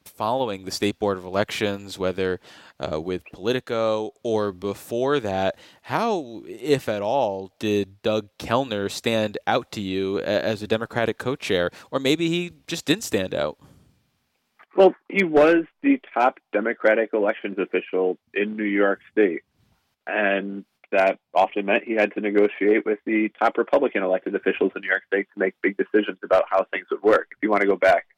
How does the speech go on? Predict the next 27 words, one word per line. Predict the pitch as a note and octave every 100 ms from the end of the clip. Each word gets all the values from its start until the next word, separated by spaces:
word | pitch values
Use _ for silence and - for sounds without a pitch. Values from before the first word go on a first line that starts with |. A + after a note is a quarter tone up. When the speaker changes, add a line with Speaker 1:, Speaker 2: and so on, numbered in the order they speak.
| _ _ _ _ _ -
Speaker 2:
really | F2 A2+ D3 A2+
far, | - F#2 F2+ F#2 A#2 A#2+ -
um, | G2 F#2 E2+ E2 F#2+ - _
now, | F#2+ F2 E2+ G2+ - _ _ _ -
in | A2
the | G#2
aftermath | G#2 G#2+ G#2+ G#2 G2+ -
of | G2
the | G2 F#2+ F#2 -
Hanging | A#2 A2+ G#2+
Chad | - G#2+ A#2 -
stuff | A2+ F#2+
in | F2+ -
two | A2 -
thousand, | A2+ A#2 G#2+ F2+
there | F#2
were | G2
all | F#2+
these | F#2+ -
federal | G#2 G2 F#2
requirements | F2+ B2+ A#2+ A2+ G#2
that | G2+ F#2+
led | G2 -
to | F2+
us | -
abandoning | G2 F#2 F#2+ F#2+ F#2+
the | F2+ F2+ E2 F2+ G#2+